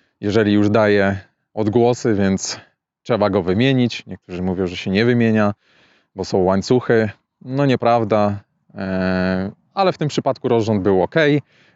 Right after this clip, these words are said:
Niby sprzedający mówi, że nic tutaj nie robił, no ale jeszcze na zimnym był samochód odpalany, więc powiem szczerze, rozrząd nie dawał żadnych niepokojących odgłosów. Sprzedający posiadał na miejscu podnośnik,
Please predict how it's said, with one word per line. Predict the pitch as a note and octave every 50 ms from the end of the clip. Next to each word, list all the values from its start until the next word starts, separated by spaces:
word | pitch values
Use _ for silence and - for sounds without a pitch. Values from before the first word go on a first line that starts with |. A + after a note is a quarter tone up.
| _
Niby | D#3 E3 D#3 D#3
sprzedający | - - D#3 C#3+ C#3 C#3 C#3 - D3+
mówi, | C3+ C3+ B2+ B2+ B2
że | B2 B2
nic | B2+ C3+ B2 -
tutaj | - - A#2+ A2
nie | A2+ A#2+ B2+
robił, | C3 D#3+ F3+ D3+ D3 C#3+ C#3 C3+ C#3 B2 - _ _ _
no | C4+ C#4+ C#4
ale | C4 B3 A3+ G3+ F#3+ F3+
jeszcze | F3 E3+ D#3+ - - -
na | D3 C#3+ C#3
zimnym | B2+ C3+ C#3 C3+ B2+ B2
był | A#2+ A#2+
samochód | - - A2+ A2+ A#2 - A#2 G2+ A2
odpalany, | G#2 - - G#2 G#2+ B2 B2+ A#2+ A#2 A2+ G#2
więc | G2+ G2+ G2+ G2 F#2+ -
powiem | - B2 A2 G#2+ G#2+ G2+
szczerze, | - - - A#2 A2 G#2 G#2 G#2 G2 G2
rozrząd | G2+ A2+ A2 A2 G#2 A2+ G#2 G2+ - _ _ _ _ _ _ _ -
nie | C3+ C3
dawał | B2 A2+ G2+ A2 G#2 G2+ G#2+
żadnych | G2 G#2+ A2+ G#2+ G#2 G2
niepokojących | G#2 G#2 G#2 - - - G#2+ G#2 G2+ G2+ - G2 F#2+
odgłosów. | F#2+ F2+ F#2 G2+ F#2+ - - F3 G3 - _ _ _ _ _ _ _ _
Sprzedający | - - B2 B2 C3 C3+ C#3+ - C3+
posiadał | - B2+ - - B2 A#2+ A2+ A2 G#2 G#2+ G2
na | F#2 G2 G#2 A2
miejscu | A2+ A#2 A#2+ A#2 A2+ - - - - A2 G2+ F#2+ F#2 F2+ _ _
podnośnik, | - G2+ F2+ G#2+ A#2 C#3+ D3 - - A#2+ A2 - -